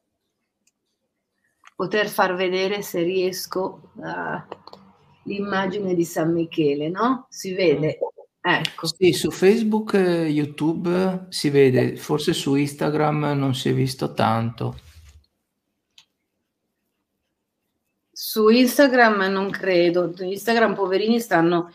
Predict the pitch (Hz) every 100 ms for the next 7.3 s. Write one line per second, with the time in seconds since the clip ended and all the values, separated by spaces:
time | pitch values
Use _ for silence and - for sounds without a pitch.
0 | _ - 180 175 185 185 196 196 226 190
1 | 175 175 175 180 202 185 196 180 190 185
2 | 180 165 160 156 180 175 160 165 165 165
3 | 165 165 - 165 - 180 170 165 170 160
4 | 156 147 147 160 180 - - _ - -
5 | 220 214 180 165 160 160 120 131 151 160
6 | 233 233 165 143 131 120 120 123 135 -
7 | - -